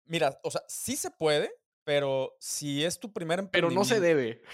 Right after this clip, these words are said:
Speaker 1: ajá,
Speaker 2: <laughs>
Speaker 1: o sea, si es, si es tu primer emprendimiento, eh, a ver, siem-, aquí lo, lo hemos repetido muchas veces. O sea, si, si estás emprendiendo, quiere decir que ya te estás metiendo en problemas, en el buen sentido, ¿no? <laughs> O sea,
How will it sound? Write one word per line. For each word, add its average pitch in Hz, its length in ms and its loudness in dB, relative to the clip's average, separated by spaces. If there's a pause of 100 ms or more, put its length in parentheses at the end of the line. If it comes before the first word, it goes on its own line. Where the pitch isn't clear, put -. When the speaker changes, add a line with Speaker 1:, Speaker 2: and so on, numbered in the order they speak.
(140)
Speaker 1:
ajá, 147 380 0
Speaker 2:
<laughs> 113 40 -8
Speaker 1:
o 117 40 -12
sea, 135 120 -2
si 151 140 -6
es, 165 180 -4
si - 160 -8
es 185 80 -6
tu 233 120 -12
primer 175 240 -4
emprendimiento, 175 880 -6 (360)
eh, 120 260 -2 (240)
a 127 100 2
ver, 139 300 2 (480)
siem-, 151 280 -2
aquí 139 260 -4
lo, 160 300 2
lo 135 140 0
hemos 156 160 0
repetido 139 300 -4
muchas 143 280 -6
veces. 95 460 -4
O - 40 -20
sea, - 300 -4
si, 139 500 -4
si - 120 -8
estás 220 220 -2
emprendiendo, 190 600 -2
quiere 185 160 -4
decir 160 200 -6
que 156 80 -4
ya 160 60 0
te - 80 -14
estás 160 160 -8
metiendo 151 300 -8
en 160 60 -10
problemas, 120 640 -2 (220)
en 123 80 -8
el 127 60 0
buen 160 180 2
sentido, 123 420 -2
¿no? 110 100 -8
<laughs> 170 60 -6
O - 20 -18
sea, 160 240 0